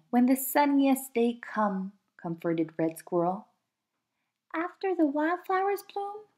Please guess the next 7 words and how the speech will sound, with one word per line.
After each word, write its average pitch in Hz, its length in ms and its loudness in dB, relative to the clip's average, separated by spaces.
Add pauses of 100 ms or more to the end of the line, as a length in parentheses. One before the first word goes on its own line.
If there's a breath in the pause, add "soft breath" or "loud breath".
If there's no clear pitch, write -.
(200)
there'll 359 180 4
be 330 160 4
seeds 330 400 2
to 330 140 -4
collect," 370 640 -2 (180)
said 180 320 -4
Dormouse. 170 720 -2